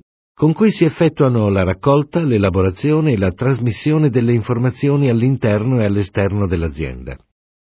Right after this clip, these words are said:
Un sistema informativo efficiente deve documentare i fatti aziendali,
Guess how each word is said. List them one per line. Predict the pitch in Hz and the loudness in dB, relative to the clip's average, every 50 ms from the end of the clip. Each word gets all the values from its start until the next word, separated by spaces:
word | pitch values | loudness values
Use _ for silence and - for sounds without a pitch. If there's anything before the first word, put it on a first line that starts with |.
| _ _ _ | _ _ _
Un | - 107 104 98 | -6 -6 -6 -4
sistema | - 120 101 - - 131 127 127 123 | -4 -6 -6 -2 0 0 2 2 0
informativo | 117 95 - 113 101 107 95 - 113 92 95 | 0 0 -2 -2 -2 -2 -4 -4 -2 -2 -2
efficiente | 104 - 110 101 - - 147 165 170 156 - 151 117 | -2 -2 -4 -4 -2 0 0 2 2 2 2 0 2
deve | 92 110 98 95 85 95 90 82 | 2 2 2 2 2 0 -2 0
documentare | 78 95 147 135 - 139 127 117 107 - 117 101 95 90 92 | 0 -2 -2 0 0 -2 -2 -2 -2 -2 -2 -2 -2 -2 -4
i | 87 | -4
fatti | - - 90 87 - - 92 | -4 -4 -6 -6 -4 -4 -6
aziendali, | 82 73 78 87 85 85 85 101 110 123 139 151 156 | -6 -4 -6 -6 -6 -4 -2 -2 -2 -2 -2 -4 -6